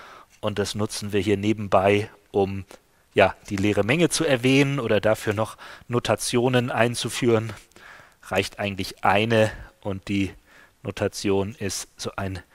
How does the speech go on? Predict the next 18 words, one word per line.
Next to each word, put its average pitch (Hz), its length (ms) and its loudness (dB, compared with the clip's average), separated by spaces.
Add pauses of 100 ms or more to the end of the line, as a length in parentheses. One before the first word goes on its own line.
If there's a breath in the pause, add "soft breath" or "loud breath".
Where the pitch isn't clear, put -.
(160 soft breath)
Null 104 300 0
mit 104 160 -6
einem 98 180 -4
Strich, - 400 0 (400 loud breath)
aber 98 400 2 (140)
aus 104 180 -6
der 95 120 -2
Schule 101 320 -4
ist 107 180 -10
man 92 100 -10
vielleicht 92 320 -4
eher 98 220 -2
gewohnt, 95 500 -4
die 101 60 -6
leere 95 260 -2
Menge 95 240 -6
so 113 140 0
hinzuschreiben. 110 580 2